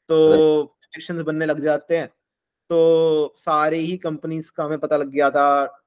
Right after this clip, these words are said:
Speaker 1: और वो लोग ना मतलब जैसे interviews वगैरह भी जो वो दे के आते थे, वो as it is हमारा खुद का YouTube channel भी था decoder का, जिसके लिए मैंने videos भी बनाई थी।
Speaker 2: हम्म।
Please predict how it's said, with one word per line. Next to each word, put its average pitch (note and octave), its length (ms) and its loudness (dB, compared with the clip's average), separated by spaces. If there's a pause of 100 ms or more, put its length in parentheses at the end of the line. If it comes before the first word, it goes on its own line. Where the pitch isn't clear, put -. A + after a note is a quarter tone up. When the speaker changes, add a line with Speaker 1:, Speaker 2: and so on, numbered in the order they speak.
(140)
Speaker 1:
और D3+ 420 0
वो D#3+ 140 0
लोग F#3 240 0
ना A3 160 -4
मतलब F#3 480 -6
जैसे D#3 300 -4
interviews F3+ 640 -4
वगैरह E3+ 340 2
भी F#3+ 200 -4
जो F3+ 220 0
वो F#3 120 0
दे D3+ 180 -4
के F3 140 -4
आते D3 240 2
थे, G3 320 -8 (280)
वो E3+ 140 4
as F3 120 4
it F#3 120 0
is G#3+ 120 2
हमारा E3 360 -2
खुद E3+ 180 -8
का G3+ 80 -2
YouTube F#3 400 0
channel E3+ 240 -2
भी F3 100 0
था D#3 100 2
decoder C3 380 -2
का, C3+ 80 -2
जिसके D3 220 -8
लिए E3+ 60 -2
मैंने E3+ 160 -2
videos D#3+ 380 0
भी F3 60 2
बनाई C3 240 -4
थी। A2+ 220 -16 (400)
Speaker 2:
हम्म। G2+ 580 -6